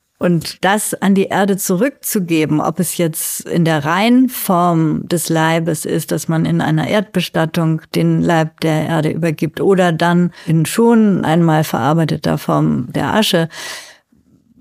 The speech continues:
ist an der Stelle für mich nicht ganz so wichtig, aber dass der Erde auch im Sinne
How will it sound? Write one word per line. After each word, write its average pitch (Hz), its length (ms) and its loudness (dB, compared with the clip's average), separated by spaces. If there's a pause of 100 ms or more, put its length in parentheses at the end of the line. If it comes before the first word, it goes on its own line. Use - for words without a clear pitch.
(180)
ist 170 320 -4
an 170 140 2
der 175 180 2
Stelle 185 420 0
für - 160 -4
mich 180 200 2
nicht 175 200 0
ganz 254 220 2
so 165 160 0
wichtig, 175 640 -2
aber 175 400 0
dass 165 380 -2
der 156 320 -4
Erde 220 520 0
auch 202 180 -2
im 202 220 2
Sinne 247 600 0